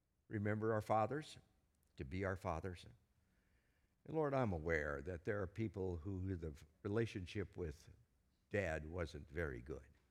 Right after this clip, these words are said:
We also grieve people who have lost fathers, especially recently. Some of us haven't been the best dads. Some of us, uh,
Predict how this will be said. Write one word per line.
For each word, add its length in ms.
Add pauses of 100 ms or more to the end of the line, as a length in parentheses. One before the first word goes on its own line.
(1400)
We 80
also 260
grieve 420
people 400
who 120
have 120
lost 400
fathers, 480 (400)
especially 400
recently. 580 (2000)
Some 340
of 160
us 120
haven't 340
been 200
the 80
best 360
dads. 580 (2000)
Some 300
of 140
us, 380
uh, 220